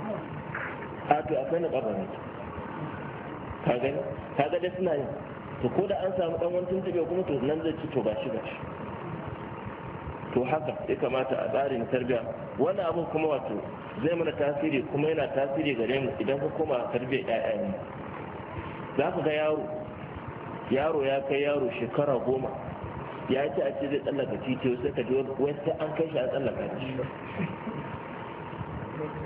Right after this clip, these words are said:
Haka muke wasu. Abin da za a iya tura yaro ya je kanti ya siyo, ɗan tafiyar da bata kai ta kawo ba, sai ga wato ba a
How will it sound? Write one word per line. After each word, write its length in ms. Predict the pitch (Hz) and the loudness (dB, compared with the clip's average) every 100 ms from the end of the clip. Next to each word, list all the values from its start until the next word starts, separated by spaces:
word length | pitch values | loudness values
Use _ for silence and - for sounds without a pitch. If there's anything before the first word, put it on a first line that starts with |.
| - | 2
Haka 200 | 190 214 | 2 4
muke 240 | 180 165 | 2 2
wasu. 280 | 127 117 - - - - - - - - - - - - - - - - - - | 0 0 -4 -8 -10 -10 -10 -10 -8 -8 -8 -8 -8 -8 -10 -10 -10 -10 -2 2
Abin 260 | 123 214 | 2 2
da 80 | 208 | 2
za 80 | 185 | 2
a 160 | 190 - | 0 0
iya 100 | 180 | -2
tura 300 | 180 175 160 | -2 0 2
yaro 360 | 151 160 151 127 | 2 2 0 -2
ya 80 | 113 | 0
je 160 | 139 | 0
kanti 340 | 160 151 123 151 | 2 0 0 -2
ya 140 | 110 107 | -2 -2
siyo, 200 | - 120 104 - - - - - | 2 2 2 -4 -6 -8 -8 0
ɗan 160 | 170 185 | 0 2
tafiyar 260 | 170 175 165 | 2 0 0
da 80 | |
bata 220 | 123 117 120 | 0 -2 0
kai 140 | 147 | 0
ta 180 | 139 143 143 | 2 2 2
kawo 160 | 139 | 2
ba, 120 | 139 143 143 143 139 - - - - - - - | 2 -2 -2 -6 -8 -8 -10 -8 -8 -8 -6 0
sai 120 | 165 | 2
ga 100 | 151 | 4
wato 320 | 160 135 127 | 2 0 0
ba 180 | 117 147 | 0 2
a 100 | - | 0